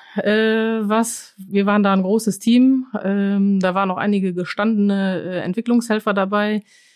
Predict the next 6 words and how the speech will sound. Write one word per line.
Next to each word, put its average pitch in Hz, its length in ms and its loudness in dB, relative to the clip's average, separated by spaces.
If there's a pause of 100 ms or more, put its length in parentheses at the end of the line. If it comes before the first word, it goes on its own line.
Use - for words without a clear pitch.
(600)
die 202 280 2
Afghanistan 214 500 0
alle 220 180 2
irgendwie 208 320 2
besonders 190 420 0
fanden. 170 480 -2